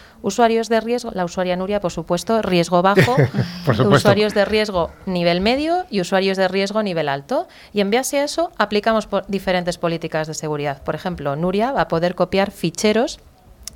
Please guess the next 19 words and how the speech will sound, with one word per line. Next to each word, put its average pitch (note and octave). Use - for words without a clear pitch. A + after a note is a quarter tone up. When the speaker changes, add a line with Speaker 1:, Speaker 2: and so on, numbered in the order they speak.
Speaker 1:
eh, F3
en F3+
un F3+
U F#3
S F#3+
B G#3
con F#3+
datos F3
de F#3
carácter F3
personal A3+
porque G#3+
es -
una G#3
usuaria F3
de E3
riesgo E3
nivel D#3
bajo. C#3+